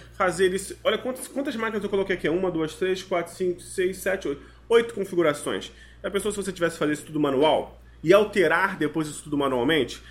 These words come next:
Depois, olha, quando eu descobri que a V três P H P de era seis, tá? Os desenvolvedores não vão querer continuar desenvolvendo pra cinco ponto três, por exemplo, tava o P H P.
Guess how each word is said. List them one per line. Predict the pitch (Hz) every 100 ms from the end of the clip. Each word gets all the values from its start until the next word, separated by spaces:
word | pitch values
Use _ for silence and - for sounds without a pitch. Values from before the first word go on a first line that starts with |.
| - -
Depois, | 131 147 175 - - - -
olha, | - 156
quando | 139 202
eu | 214 196
descobri | 165 - 175
que | 196
a | 180
V | 156 160
três | 156 143 123 - - - -
P | -
H | 151 139
P | 139
de | 135 139 -
era | 135
seis, | 120 196 240 - - - _ _ - -
tá? | 113 - - - -
Os | 139
desenvolvedores | 151 190 190 180 175 247
não | 220 277
vão | 359
querer | 370 262
continuar | 226 202 190 160 151 143 139 -
desenvolvendo | 139 160 135 147 143
pra | 143
cinco | 135 165 -
ponto | 151 135
três, | 151 127 120
por | 123
exemplo, | 120 110 110
tava | 120
o |
P | 117
H | 120 113
P. | - 107